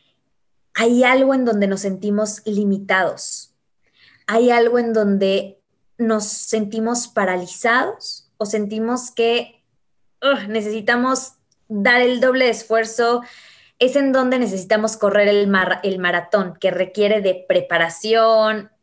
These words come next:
esfuerzo, paciencia, eh, y sobre todo mucha disciplina. Entonces, en donde tengamos a Saturno, se nos va a requerir prepararnos para el maratón.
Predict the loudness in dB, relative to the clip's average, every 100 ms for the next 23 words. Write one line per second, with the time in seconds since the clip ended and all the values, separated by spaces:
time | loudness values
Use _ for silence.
0 | -20 -20 -20 -6 0 4 4 2 -2 0
1 | 0 0 -4 -6 -4 -8 -8 -2 2 2
2 | 0 -2 -2 0 2 2 -2 -14 -20 -20
3 | _ _ -2 0 0 -2 -4 -2 0 2
4 | 2 2 -2 0 -2 -2 -10 -6 -4 -4
5 | -6 -10 -14 _ _ _ _ _ _ _
6 | -4 0 2 2 2 0 0 -8 -8 -4
7 | -2 -2 -2 0 0 0 -4 -4 -4 -2
8 | -2 -2 -4 -4 -12 _ -4 -2 0 0
9 | 0 0 0 -2 0 -2 -2 -4 -4 -6
10 | -4 -4 0 -2 0 -2 -2 -6